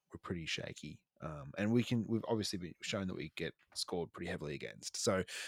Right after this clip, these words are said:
the way we win is we come out and we play, like, a quarter and a half of great footy,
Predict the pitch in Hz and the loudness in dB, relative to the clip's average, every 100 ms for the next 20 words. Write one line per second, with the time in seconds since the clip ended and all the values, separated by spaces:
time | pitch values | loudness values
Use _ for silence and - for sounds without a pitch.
0 | - 131 165 185 143 139 120 - - 123 | 2 10 12 12 10 8 4 0 4 6
1 | 117 98 82 - _ 101 98 95 95 92 | 6 4 0 -6 _ 2 2 2 -2 -2
2 | 101 98 95 _ - 104 92 90 85 85 | -2 0 -2 _ -6 0 2 2 0 -4
3 | - - - _ _ - - - - 107 | -10 -20 -20 _ _ -14 -12 -6 2 4
4 | 104 92 85 85 78 123 - 98 - - | 4 4 0 -2 -2 -4 -4 -8 -10 -20
5 | _ _ _ _ _ _ _ _ _ _ | _ _ _ _ _ _ _ _ _ _
6 | 110 107 98 - - 98 90 64 139 | 2 6 6 4 -4 -2 -2 -2 -6